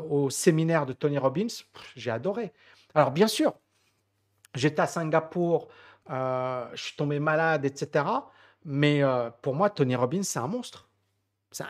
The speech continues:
il mérite son succès. Il mérite. Alors, il y a plein de gens qui vont l'insulter, il va avoir plein de haters, et cetera. Mais faites ce qu'il fait, quoi. Le mec, c'est une machine. Il est trop fort. Et, et encore une fois,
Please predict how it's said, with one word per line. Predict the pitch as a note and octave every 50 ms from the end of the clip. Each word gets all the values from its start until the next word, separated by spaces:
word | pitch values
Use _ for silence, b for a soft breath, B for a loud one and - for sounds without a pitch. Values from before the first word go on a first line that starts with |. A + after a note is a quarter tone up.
| -
il | D3 C#3 C3+
mérite | C3+ C3 B2 F3+ A#3 A3+ -
son | - D#3+
succès. | - - C#4 - - - F4+ - - _ _ _ _ _ _ -
Il | F3 D3 C#3
mérite. | D#3+ F3+ G#3+ C#4+
Alors, | C#4+ D#3+ C#3+ C#3+
il | C#3+
y |
a | C#3+ C#3+
plein | - - B3 A#3
de | G#3 G3+
gens | G3+ F3+ G3+ F#3+
qui | - - D#3
vont | D3+
l'insulter, | D3+ D3+ E3+ - - - G3 F3+ - - G3 F3+ F3 F3 F3 F3 E3+ B B B B B B
il | C#3
va | A#2+ C#3
avoir | C3 A2+ C#3 - - -
plein | - A#3 A3+ A3
de | G#3 G#3 G#3
haters, | G#3 G3+ G3+ F#3+ - - G3 F3+ F3 - - -
et | G3 -
cetera. | - G3 F#3+ A3+ A3+ A3 - B B B B B B B -
Mais | C3
faites | - - - A#3 A#3 -
ce | -
qu'il | - - B3+ C4+
fait, | - F4 F4+ -
quoi. | - - D3 C3 - _ -
Le | C3 C3 C#3
mec, | B2+ B2+ - B2 - -
c'est | - - C3 - _ _ - -
une | F3+ G3+ A3+ G#3+ F3 - _ _ _ _ _ _
machine. | - C3 F#3 - - - - D4 C4+ E3+ A2+ G#2 _ _ _ _ _ _ _ _ _ _ _ _ _ _ -
Il | D#3+ C#3 C#3+ C#3 D#3+
est | G3 B3 C4 - -
trop | - - B3
fort. | A#3+ - C#4 A#3+ - - - _ _ _ _ b b b b b b b
Et, | - D3 F#3 - - F3
et | E3
encore | E3 E3+ E3+ - A3 G#3+
une | G#3
fois, | - - - A#3+ D4+ E4+ D4 - -